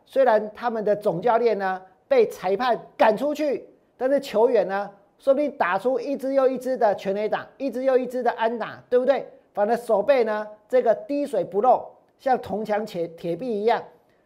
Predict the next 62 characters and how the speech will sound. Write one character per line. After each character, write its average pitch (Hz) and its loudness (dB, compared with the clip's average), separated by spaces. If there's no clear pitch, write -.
反 208 4
而 247 4
整 214 4
个 226 4
士 339 -4
气 254 -4
都 247 2
上 190 -4
来。 101 -14
所 285 6
以 - 4
误 285 0
判 240 -2
也 170 0
是 247 0
棒 247 2
球 180 -2
比 156 -6
赛 208 0
它 233 -2
的 208 2
一 180 -4
部 196 -4
分。 170 0
那 302 0
谣 240 6
言 202 2
呢？ 170 -10
它 302 -2
本 254 2
来 226 2
也 202 2
应 254 -4
该 269 2
是 269 -4
股 175 -8
票 240 2
市 240 -8
场 208 0
的 160 -4
一 165 -2
部 185 -4
分。 170 0
我 143 -12
不 160 -6
知 - 0
道 233 2
大 220 0
家 220 4
那 220 -6
么 202 -6
紧 147 -10
张 170 -10
干 175 -2
嘛， 104 -14
除 175 -6
非 254 2
你 202 -4
没 214 -6
有 214 -2
智 220 -2
慧， 180 -2